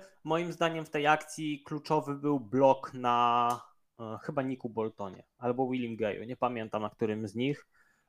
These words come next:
E, znakomity blok, e, na, na którymś z linebackerów, który jakby przeczytał tą akcję trochę wcześniej i zaczął biec w stronę McCaffreya.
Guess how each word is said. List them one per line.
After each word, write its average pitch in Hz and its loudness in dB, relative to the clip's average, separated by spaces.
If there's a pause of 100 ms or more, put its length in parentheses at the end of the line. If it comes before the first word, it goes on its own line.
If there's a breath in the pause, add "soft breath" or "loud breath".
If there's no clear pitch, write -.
E, 120 4
znakomity 147 2
blok, 143 6 (320)
e, 135 -10 (260)
na, 131 4 (140)
na 143 -6
którymś 135 -8
z 131 -10
linebackerów, 175 0 (340 soft breath)
który 170 0 (180)
jakby 160 -2
przeczytał 175 4
tą 156 2
akcję 160 -2
trochę 160 0
wcześniej 185 0
i 151 -8
zaczął 160 2
biec 160 0
w - -14
stronę 151 -2
McCaffreya. 139 -2